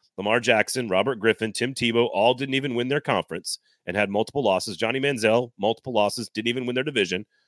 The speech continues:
for Texas A and M in twenty twelve. All that stuff is very true. They got shut down by Florida State in the second half in the mo-, in one of the most important games of the year. He was down by two touchdowns when he got hurt against Alabama,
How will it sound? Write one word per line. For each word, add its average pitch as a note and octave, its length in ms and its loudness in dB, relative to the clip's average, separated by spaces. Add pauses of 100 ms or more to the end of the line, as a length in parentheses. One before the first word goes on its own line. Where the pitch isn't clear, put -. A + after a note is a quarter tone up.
(140)
for G2 80 -8
Texas - 320 -2
A G#2+ 60 0
and G2+ 100 2
M F#2 140 0
in F2+ 60 -8
twenty F2+ 220 -6
twelve. D#2+ 320 -6 (800)
All G#2+ 160 6
that D#3+ 160 6
stuff D#3+ 220 2
is C3+ 120 -4
very C3+ 240 4
true. D3+ 400 6 (760)
They B2 160 4
got A#2+ 220 6
shut E3 260 4
down E3+ 400 4 (240)
by G#2 140 0
Florida C#3 300 0
State D3 180 4
in C3+ 60 -4
the A2+ 60 -6
second C3+ 280 -2
half B2+ 320 0 (160)
in G#2+ 100 -4
the G#2 60 -4
mo-, G#2 180 -6
in G#2 140 -2
one A2 100 2
of B2+ 60 2
the B2 60 4
most A#2+ 180 6
important G2 320 -2
games F2+ 240 -2
of F2+ 60 -4
the E2 80 -6
year. D#2+ 320 -6 (160)
He A2+ 160 -4
was G#2+ 160 -2
down C#3 320 4
by D3 100 4
two D#3 160 -6
touchdowns C3+ 420 0
when A#2 80 0
he A2 60 2
got G#2 160 0
hurt A#2 240 0
against A2 260 -2
Alabama, G2+ 540 2